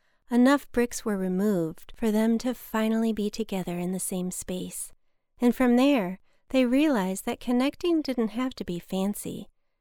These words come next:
It didn't need to take a long time. They didn't need to hook up to some special connecting machine or travel someplace known for great connections, or make an appointment with a connection specialist. Once the wall was dismantled,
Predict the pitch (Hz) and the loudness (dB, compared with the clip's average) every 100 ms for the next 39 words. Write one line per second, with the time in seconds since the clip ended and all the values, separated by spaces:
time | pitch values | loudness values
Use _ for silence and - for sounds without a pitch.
0 | _ 214 202 214 220 196 196 208 - 190 | _ -6 0 0 0 0 0 -4 -8 -8
1 | - 190 190 196 208 - 170 156 170 190 | -6 -4 -4 -4 -6 -6 -4 -4 -6 -8
2 | - _ _ _ 220 214 226 220 214 220 | -12 _ _ _ 2 4 4 4 2 2
3 | 202 220 - 190 - 220 - 208 - - | 0 -4 -2 -6 -4 -8 -4 -4 -4 -6
4 | 180 180 196 190 - 202 190 180 185 180 | -4 -4 -4 -8 -4 -2 -2 -4 -4 -4
5 | 175 - 175 175 180 185 196 160 - _ | -4 -4 -2 -2 -2 -2 -4 -6 -10 _
6 | _ - 240 226 214 208 220 208 - 208 | _ -2 4 4 4 0 0 -2 -2 -4
7 | 202 202 190 196 196 220 196 185 190 - | -2 0 2 2 -2 -4 -4 -4 -4 -6
8 | 202 170 - - 151 151 170 - _ _ | -4 -4 -6 -6 -6 -6 -8 -14 _ _
9 | _ 233 233 240 226 190 - 240 240 190 | _ 6 8 6 4 2 2 2 2 0
10 | 175 160 185 185 196 185 214 - 180 170 | 0 -2 -6 -4 -2 0 0 -2 -6 -6
11 | - 208 208 - - - - - _ _ | -2 -2 -2 -6 -8 -12 -16 -20 _ _
12 | _ _ - 269 294 - 285 220 214 220 | _ _ 2 6 6 4 4 4 4 2
13 | - 240 - 202 185 165 185 139 - | 0 -2 -2 0 0 -2 -4 -8 -10